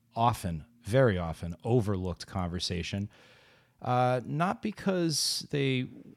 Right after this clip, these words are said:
not because parents are, you know, don't want to explain it.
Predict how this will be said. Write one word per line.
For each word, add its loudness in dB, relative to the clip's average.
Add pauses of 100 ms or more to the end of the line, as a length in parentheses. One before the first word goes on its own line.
(800)
not -2
because 2
parents 0
are, 0 (260)
you -4
know, -4
don't 0
want -2
to -4
explain -2
it. -10